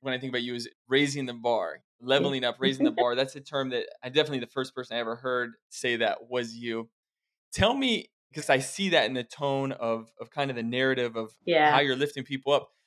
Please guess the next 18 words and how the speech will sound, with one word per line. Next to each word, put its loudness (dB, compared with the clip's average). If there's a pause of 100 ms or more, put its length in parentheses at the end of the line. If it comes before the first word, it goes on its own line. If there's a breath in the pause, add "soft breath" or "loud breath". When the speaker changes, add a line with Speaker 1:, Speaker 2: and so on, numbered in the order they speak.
(100)
Speaker 1:
Like, 0
what 2
does 0
that 4
mean 2
to -12
you -10
when, -16 (280)
when -4
you 2
Speaker 2:
Yeah. -2
Speaker 1:
think -2
about 2
raising 0
the 0
bar? 0 (160)
Speaker 2:
Yeah. -8 (480 soft breath)
Um, 8